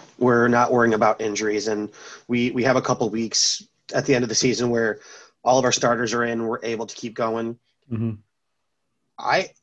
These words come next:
Speaker 1: I think I have to go with the Saints.
Speaker 2: Okay.
Speaker 1: I, I think with a healthy quarterback,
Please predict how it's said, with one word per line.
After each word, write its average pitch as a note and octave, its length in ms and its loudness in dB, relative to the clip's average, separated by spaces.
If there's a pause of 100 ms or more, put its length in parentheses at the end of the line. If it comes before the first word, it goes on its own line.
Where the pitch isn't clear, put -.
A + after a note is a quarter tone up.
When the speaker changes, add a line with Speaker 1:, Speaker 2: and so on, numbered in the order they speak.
(120)
Speaker 1:
I C#3+ 220 -2
think C#3 500 -4
I A#2 180 -4
have A2 400 -8
to G#2+ 80 -8
go G2 180 -8
with F2 160 -14
the G2 80 -14
Saints. - 560 -12 (1400)
Speaker 2:
Okay. G3 240 2
Speaker 1:
I, D3+ 380 2
I D3 200 4
think D3 520 0 (1040)
with C3+ 560 0 (640)
a D#3 60 0
healthy D#3 300 4
quarterback, B2+ 560 0